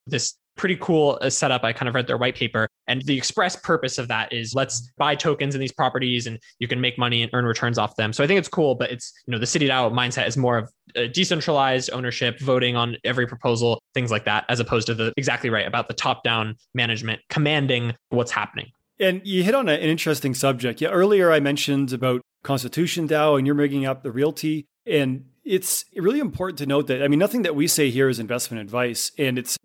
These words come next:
Speaker 2: two sort of frames of minds coming into these projects. One is to be a part of a community and be a pioneer, be a true pioneer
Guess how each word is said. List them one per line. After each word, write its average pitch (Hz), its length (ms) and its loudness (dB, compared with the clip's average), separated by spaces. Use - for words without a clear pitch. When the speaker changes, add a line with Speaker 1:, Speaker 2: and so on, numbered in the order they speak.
Speaker 2:
two 233 200 0
sort 208 240 2
of 143 120 0
frames 147 320 2
of 117 80 -6
minds 120 380 0
coming 120 200 -4
into 117 180 -4
these 107 200 -10
projects. 123 520 -4
One 139 200 0
is 143 140 -2
to 123 100 -16
be 135 120 -2
a 131 60 0
part 135 220 -4
of 127 100 -2
a 120 60 -8
community 143 500 -4
and 123 240 -6
be 139 160 4
a 127 60 2
pioneer, 135 500 -6
be 180 140 -2
a 139 60 -2
true 226 220 -2
pioneer 131 520 -4